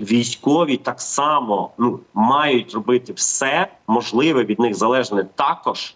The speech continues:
щоб розуміти, наскільки ворог використовує мову як зброю проти нас. А ми можемо цю зброю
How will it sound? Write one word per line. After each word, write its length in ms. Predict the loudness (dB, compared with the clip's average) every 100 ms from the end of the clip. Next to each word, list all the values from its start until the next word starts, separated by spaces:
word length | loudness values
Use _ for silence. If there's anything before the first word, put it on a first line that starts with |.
| _
щоб 400 | -8 -2 0 2
розуміти, 920 | 2 2 2 4 6 4 2 0 -2 -2 _ _ -2
наскільки 540 | 0 0 0 2 0
ворог 600 | 0 2 4 4 0 -2
використовує 840 | -6 -2 0 0 0 0 4 4 4
мову 460 | 4 4 2 2
як 180 | 2 0
зброю 760 | -4 -2 2 4 4 2 -4 -8 _ _ -4
проти 400 | 0 0 2 2
нас. 560 | 2 2 -2 -4 -12 _ _ -4
А 120 | -2
ми 260 | 2 2 4
можемо 480 | 4 4 2 -2 -4
цю 300 | -2 0 0
зброю 720 | -2 2 4 6 4 2